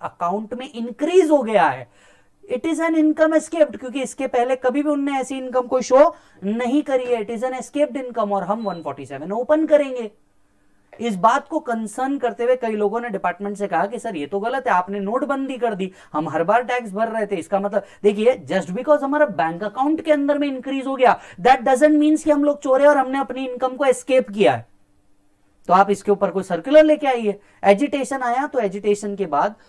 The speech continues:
ऑटोमेटिकली डिपार्टमेंट ने एक सर्कुलर निकाला, और सर्कुलर निकालने के बाद बोला कि just because आपके बैंक अकाउंट या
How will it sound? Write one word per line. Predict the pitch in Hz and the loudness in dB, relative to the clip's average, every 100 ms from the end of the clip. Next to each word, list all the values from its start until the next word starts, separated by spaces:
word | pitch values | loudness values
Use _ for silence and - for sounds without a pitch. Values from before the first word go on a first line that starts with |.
| _ - | _ -4
ऑटोमेटिकली | 185 190 208 185 208 208 247 | -4 -4 -6 -6 -6 -8 -6
डिपार्टमेंट | 196 165 156 165 165 | -4 -4 -4 -6 -8
ने | 208 | -10
एक | |
सर्कुलर | - 160 131 135 | -8 -10 -8 -10
निकाला, | 131 123 123 123 - | -12 -12 -12 -12 -10
और | 175 | -10
सर्कुलर | 175 196 185 262 262 | -6 -8 -6 -6 -6
निकालने | 233 196 190 175 | -2 -2 -2 -8
के | 170 | -6
बाद | 156 143 | -6 -4
बोला | 135 165 269 - - - | -6 -4 -6 -10 -20 -8
कि | 247 | -4
just | 196 226 | -2 -2
because | 233 285 302 285 | -2 -2 2 2
आपके | 262 254 254 | 0 -4 -2
बैंक | 196 185 | -2 -2
अकाउंट | 202 214 247 - | -4 -2 -2 -2
या | 233 | -4